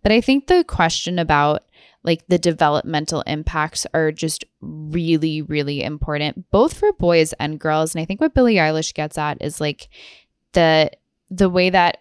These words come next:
some girls grow up understanding what sex even looks like based on the fact that they've seen these images. And it's the chronology that I think gets so screwed up, and the quantity of seeing how much you see on the internet growing up on, on the internet as a kid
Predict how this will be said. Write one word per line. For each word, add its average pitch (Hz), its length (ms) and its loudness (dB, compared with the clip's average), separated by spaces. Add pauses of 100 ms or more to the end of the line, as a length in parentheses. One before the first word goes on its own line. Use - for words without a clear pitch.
(120)
some 190 360 -2
girls 165 360 4
grow 165 260 2
up 156 260 2
understanding 160 960 -4
what - 420 -2
sex 151 300 -4
even 156 280 -8
looks 143 280 -8
like 165 260 -4 (180)
based 151 280 -2
on 156 100 -6
the 160 80 -8
fact 151 200 -4
that - 100 -20
they've 160 140 -6
seen 156 280 -6
these 156 220 -8
images. 170 420 -4
And 202 120 -2
it's 202 180 -4
the 262 100 2
chronology 208 840 0
that 160 220 -2
I 165 80 -2
think 170 240 -10
gets - 380 -4 (440)
so 208 600 0
screwed 233 400 0
up, 185 220 2
and 208 100 0
the 190 80 -2
quantity 202 720 2
of 131 100 -6
seeing 170 380 -6
how 254 260 0
much 254 200 0
you 208 100 -2
see 160 220 -6
on 160 100 -8
the - 120 -8
internet 151 420 -6
growing 151 340 -6
up 98 140 -10
on, - 200 -12 (140)
on 160 140 -6
the 151 100 -8
internet 151 320 -6
as 151 140 -10
a 151 40 -12
kid 147 320 -6